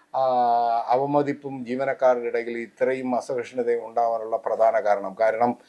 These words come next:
ഇദ്ദേഹം പറയുന്ന രീതിയിൽ മുന്നോട്ട് പോകുന്ന ആളുകളെ മാത്രമേ ചീഫ് ഓഫീസിൽ നിലനിർത്തുന്നുള്ളൂ. ബാക്കിയുള്ള ആളുകളെ എല്ലാം ഡീം പ്രൊമോട്ട് ചെയ്യുകയോ അല്ലെങ്കിൽ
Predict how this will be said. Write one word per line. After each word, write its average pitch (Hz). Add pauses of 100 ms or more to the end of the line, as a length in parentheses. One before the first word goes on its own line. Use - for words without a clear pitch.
(400)
ഇദ്ദേഹം 170
പറയുന്ന 175
രീതിയിൽ 160
മുന്നോട്ട് 151
പോകുന്ന 143
ആളുകളെ 139
മാത്രമേ 131
ചീഫ് 127
ഓഫീസിൽ 123
നിലനിർത്തുന്നുള്ളൂ. 120
ബാക്കിയുള്ള 120
ആളുകളെ 117
എല്ലാം 120 (460)
ഡീം 156 (180)
പ്രൊമോട്ട് 151
ചെയ്യുകയോ 127 (120)
അല്ലെങ്കിൽ 131